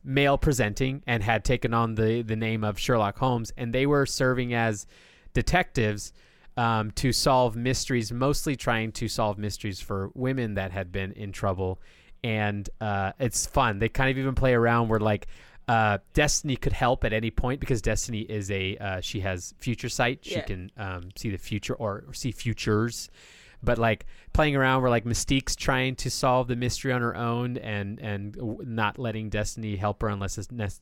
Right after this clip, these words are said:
Speaker 1: totally necessary. It's very cute. Um,
Speaker 2: I
Speaker 1: so
Speaker 2: love
Speaker 1: they're
Speaker 2: that.
Speaker 1: that old 'cause Sherlock Holmes and Eileen Adler are, like,
Speaker 2: Ancient.
Speaker 1: ancient.
Speaker 2: Yeah.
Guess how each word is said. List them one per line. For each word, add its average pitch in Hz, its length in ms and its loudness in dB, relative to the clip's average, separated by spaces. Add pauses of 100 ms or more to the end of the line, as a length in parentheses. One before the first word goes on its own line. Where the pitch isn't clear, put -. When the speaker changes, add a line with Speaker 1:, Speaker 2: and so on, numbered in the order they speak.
(140)
Speaker 1:
totally 104 240 -2
necessary. 107 500 -6
It's 120 140 -8
very 160 160 2
cute. - 360 -8 (500)
Um, 107 520 -2
Speaker 2:
I - 40 -18
Speaker 1:
so - 100 2
Speaker 2:
love 151 40 -2
Speaker 1:
they're 196 160 6
Speaker 2:
that. 131 40 -4
Speaker 1:
that 135 220 4
old 110 480 0
'cause 120 120 -4
Sherlock 113 260 0
Holmes 101 260 -4
and 92 260 -8
Eileen 95 260 -4
Adler 90 300 -6
are, 90 140 -10
like, 90 280 -12 (140)
Speaker 2:
Ancient. 113 280 -8
Speaker 1:
ancient. - 360 -14
Speaker 2:
Yeah. - 240 -14